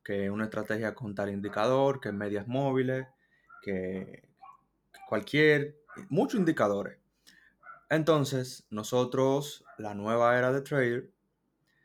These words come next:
yo considero que tienen mejor información, saben leer mejor el precio, tienen un sinnúmero de datos, información, conocimiento,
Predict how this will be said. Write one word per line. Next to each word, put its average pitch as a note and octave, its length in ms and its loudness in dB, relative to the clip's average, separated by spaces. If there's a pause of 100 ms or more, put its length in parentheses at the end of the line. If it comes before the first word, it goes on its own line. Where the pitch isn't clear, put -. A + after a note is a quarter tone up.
(300)
yo G#2+ 140 -2
considero A2+ 500 0
que A#2 80 -2
tienen A2 580 -4
mejor G2+ 320 -4
información, B2+ 920 0
saben G#2+ 400 -4
leer A2 260 0
mejor A2 300 -6
el A2 120 -4
precio, B2+ 480 0
tienen G2+ 360 -6
un G#2+ 120 -8
sinnúmero A2+ 720 -4 (280)
de B2 640 4
datos, A#2+ 800 2
información, A2+ 720 -4
conocimiento, B2+ 800 -4